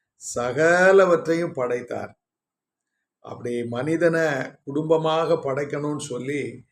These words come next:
அவர் முதல்ல ஆதாமை படைத்து, அதற்கு பின்பு ஆதாமிலிருந்து ஏவாளை உருவாக்கினார் என்று வேதம் சொல்லுகிறது.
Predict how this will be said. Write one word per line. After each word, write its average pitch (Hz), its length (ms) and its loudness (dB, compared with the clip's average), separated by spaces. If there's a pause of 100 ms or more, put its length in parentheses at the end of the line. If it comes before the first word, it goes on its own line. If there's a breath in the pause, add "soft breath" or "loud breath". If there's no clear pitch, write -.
(320)
அவர் 113 280 -10
முதல்ல 120 260 -2
ஆதாமை 135 640 0
படைத்து, 139 720 -2 (120)
அதற்கு 117 480 -8
பின்பு 147 580 -4 (160)
ஆதாமிலிருந்து 143 1200 -2 (100)
ஏவாளை 131 500 -2
உருவாக்கினார் 113 840 -8 (480)
என்று 143 280 -4
வேதம் 131 340 0
சொல்லுகிறது. 120 800 -4